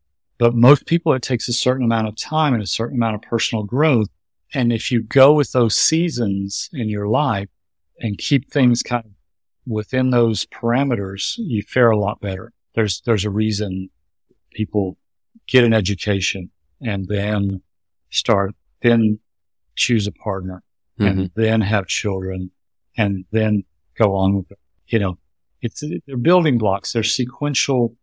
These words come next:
Speaker 1: elements that happen best in a particular order and when they're well paced, I guess I'll say.
Speaker 2: I like the sound of that. <clears throat> Basically finding your optimal time to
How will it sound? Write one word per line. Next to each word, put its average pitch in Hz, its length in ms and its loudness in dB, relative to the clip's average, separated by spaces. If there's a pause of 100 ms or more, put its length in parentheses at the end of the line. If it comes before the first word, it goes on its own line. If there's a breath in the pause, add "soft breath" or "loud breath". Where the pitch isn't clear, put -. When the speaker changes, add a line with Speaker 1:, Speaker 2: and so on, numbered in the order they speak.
(360)
Speaker 1:
elements 120 500 2 (100)
that 104 120 4
happen 113 480 0
best 107 460 2
in 110 160 -2
a 92 80 -6
particular 107 580 -4
order 98 540 -4 (420)
and 98 420 0 (280)
when 113 240 0
they're 98 160 2
well 95 300 2
paced, - 680 -6 (360)
I 107 60 -6
guess 98 220 -4
I'll 95 80 -8
say. - 180 -8 (540)
Speaker 2:
I 110 80 -2
like 104 240 -2
the 101 80 -12
sound 104 280 0
of 98 120 -8
that. 95 200 -4 (120)
<clears throat> - 120 -20
Basically 113 600 0
finding 101 360 4
your 98 140 6
optimal 95 480 0
time 92 380 0
to 90 340 -4